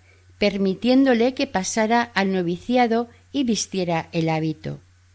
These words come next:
Pasó las primeras semanas de noviciado con fuertes dolores de estómago y vómitos. Las dificultades para digerir hicieron que la mayoría de las veces, cuando tomaba algún alimento,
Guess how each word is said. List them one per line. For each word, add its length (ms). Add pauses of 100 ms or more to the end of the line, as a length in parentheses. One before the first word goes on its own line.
(960)
Pasó 380
las 240
primeras 420
semanas 500
de 100
noviciado 760
con 180
fuertes 560
dolores 540
de 140
estómago 720
y 140
vómitos. 800 (840)
Las 240
dificultades 920
para 280
digerir 720
hicieron 520
que 100
la 120
mayoría 580
de 100
las 240
veces, 500 (460)
cuando 480
tomaba 500
algún 340
alimento, 800